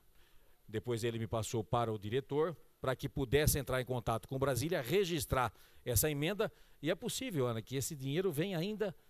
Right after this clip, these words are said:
esse ano. Então, tomara a Deus que venha e que ajude o nosso município e ajude aí na,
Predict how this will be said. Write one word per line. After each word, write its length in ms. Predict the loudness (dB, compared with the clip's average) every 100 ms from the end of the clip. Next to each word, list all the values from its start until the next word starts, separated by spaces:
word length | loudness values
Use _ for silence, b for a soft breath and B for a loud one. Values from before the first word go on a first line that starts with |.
| b b
esse 260 | 2 4
ano. 220 | 2 0 -6 -18 b b b
Então, 280 | -4 -4 -6 -20 -18 2
tomara 320 | 4 6 6
a 20 |
Deus 220 | 6 4 2
que 100 | 2
venha 300 | 2 4 2
e 80 |
que 100 | 4
ajude 300 | 4 4 4
o 60 | 4
nosso 200 | 2 2
município 560 | -2 2 2 2 0 -2 B B B
e 140 | 2 4
ajude 420 | 4 4 0 4
aí 240 | 2 2
na, 400 | 0 0 2 -2